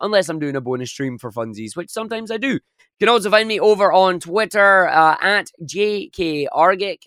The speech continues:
That is at J K Argic, where I post a whole bunch of nonsense and, and have a lot of fun there.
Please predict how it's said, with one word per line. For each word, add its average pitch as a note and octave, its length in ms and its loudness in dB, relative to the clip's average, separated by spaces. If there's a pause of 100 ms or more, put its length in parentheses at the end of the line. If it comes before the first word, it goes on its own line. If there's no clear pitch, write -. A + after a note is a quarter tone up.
That D3+ 200 -4
is C3+ 280 -4 (120)
at D3 200 -6 (260)
J A#3 340 -8
K C#3 260 -6
Argic, C3 420 -8 (180)
where B3+ 140 4
I B3+ 80 4
post A3 240 -2
a F#3 60 4
whole E3 200 2
bunch C#3 240 -4
of A#2+ 140 -12
nonsense B2+ 640 -12
and, B2 320 -8
and - 160 -16
have A#2 300 -8 (100)
a B2 80 -6
lot B2 240 -8
of B2 80 -10
fun B2 220 -6
there. B2 260 -4